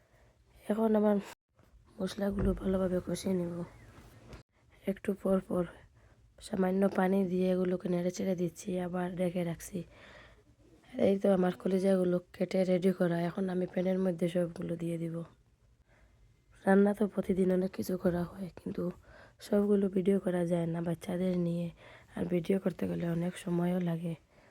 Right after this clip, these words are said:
এখন ভাবছি, যদি ভিডিও দেই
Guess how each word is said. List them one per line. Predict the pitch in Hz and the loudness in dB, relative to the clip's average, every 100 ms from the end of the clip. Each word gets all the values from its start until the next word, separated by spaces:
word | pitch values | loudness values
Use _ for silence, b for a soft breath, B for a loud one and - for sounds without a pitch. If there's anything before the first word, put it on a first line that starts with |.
| b _ _ _ _ _ - | b _ _ _ _ _ -4
এখন | 208 196 202 | 0 2 4
ভাবছি, | 190 185 - 175 170 - - _ - | 4 4 0 -2 -4 -6 -18 _ 4
যদি | 190 175 190 | 4 6 2
ভিডিও | 196 180 208 | 2 2 2
দেই | 185 180 175 | 4 2 2